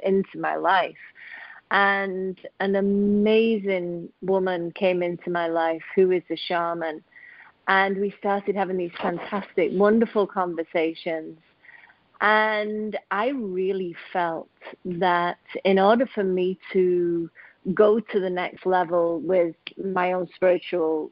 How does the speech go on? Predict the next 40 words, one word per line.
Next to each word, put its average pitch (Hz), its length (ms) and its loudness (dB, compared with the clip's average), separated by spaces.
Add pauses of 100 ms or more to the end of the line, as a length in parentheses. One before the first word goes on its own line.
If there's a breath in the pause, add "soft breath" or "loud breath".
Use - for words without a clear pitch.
(140)
growth 196 400 4
and 175 100 -2
development, 180 400 -2
but 190 140 -2
also 311 280 -4
my 240 140 -2
personal 185 500 -4
life 160 220 0 (140)
too, 208 280 2 (540 loud breath)
I 240 100 2
really 214 640 4
had 190 260 -8 (120)
to 190 120 2
get 170 260 0
rid 175 300 0
of 175 80 -4 (100)
some 175 160 -6
very 180 400 2
old 190 400 2 (120)
energy 190 540 0
that 196 140 2
was 170 160 -4
hanging 180 380 -2
around 170 560 0
that 170 260 2
I 175 500 2
had 196 200 0 (100)
to 175 80 -8
release. 170 380 0 (260)
And 185 100 2
I 202 80 6
had 214 180 0
tried 185 340 -6 (100)
everything. 165 460 -2 (800 loud breath)
Prayer, 208 760 2
you 208 240 -6
know, 190 280 -6
maybe 202 420 -4
throw 196 160 -6
in 196 120 -6